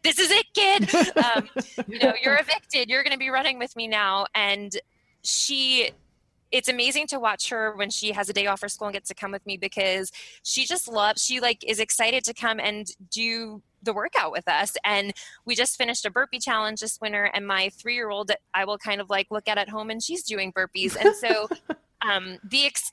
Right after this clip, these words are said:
Speaker 1: the excitement and the positivity they catch. And so, yes, there are rough days. Um, when my youngest daughter was an infant, like I said, she was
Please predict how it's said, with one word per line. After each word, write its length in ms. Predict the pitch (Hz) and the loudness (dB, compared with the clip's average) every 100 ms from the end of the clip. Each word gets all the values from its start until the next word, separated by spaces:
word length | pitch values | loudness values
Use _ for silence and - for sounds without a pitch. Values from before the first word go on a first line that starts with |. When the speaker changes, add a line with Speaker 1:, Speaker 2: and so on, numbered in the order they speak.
| 214 | -6
Speaker 1:
the 160 | 240 | 0
excitement 560 | 254 - - 247 269 302 | 0 0 0 0 0 -2
and 80 | 269 | -2
the 60 | |
positivity 760 | 226 220 220 214 208 214 214 208 180 | 0 0 0 -4 -2 -2 -2 -4 -2
they 140 | 202 | -2
catch. 480 | - 170 - - - | -2 -8 -8 -10 -8
And 140 | 220 208 | -6 -4
so, 80 | |
yes, 320 | 247 190 - - | -2 -2 -2 -2
there 240 | 226 - | -2 2
are 180 | 226 226 | 2 4
rough 220 | 226 - | 0 0
days. 420 | 233 220 214 214 - - - | -2 2 2 -2 -6 -18 -8
Um, 280 | 190 165 160 - - - - _ | -4 -4 -4 -18 -20 -12 -12 _
when 260 | 208 214 214 | -4 -4 2
my 200 | 196 190 | 2 2
youngest 420 | 202 233 254 - | 0 0 0 2
daughter 280 | 233 226 226 | 2 2 0
was 140 | 220 220 | 0 -2
an 80 | |
infant, 280 | 208 208 220 | -4 -4 -4
like 120 | 208 | -2
I 60 | 196 | -4
said, 200 | - 196 | -2 -2
she 140 | - | -2
was 320 | 202 196 185 | 0 0 0